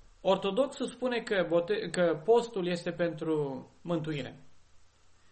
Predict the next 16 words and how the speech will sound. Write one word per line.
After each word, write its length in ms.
Pasajele 560
pe 140
care 220
ei 180
le 160
dau 480
n-au 360
nimic 400
de 80
a 60
face 300
cu 120
mântuirea. 680
Ia-, 440
a, 600
iar, 600